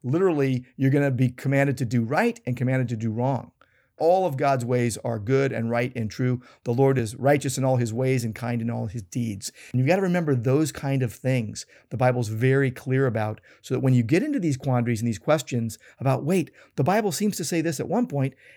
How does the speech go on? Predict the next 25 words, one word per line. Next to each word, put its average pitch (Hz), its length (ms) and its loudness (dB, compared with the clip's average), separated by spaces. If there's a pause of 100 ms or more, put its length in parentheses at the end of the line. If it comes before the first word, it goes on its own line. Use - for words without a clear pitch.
and 156 160 -2
seems 240 260 0
to 190 120 -6
contradict 214 440 -2
itself 175 300 -2
over 160 160 -2
here." 180 300 -2 (380)
Well, 160 360 2 (200)
the 135 80 -2
Bible 175 240 2
doesn't 156 280 0
contradict 131 420 -2
itself. - 420 -14 (240)
We 147 220 2
contradict 143 460 0
ourselves 120 320 -2
all 107 100 -4
the - 100 -10
time, 143 300 -6 (320)
but - 140 -2
we're 139 140 2
finite, 127 520 0
God 113 180 -6
is 107 140 -6
infinite, 117 420 -6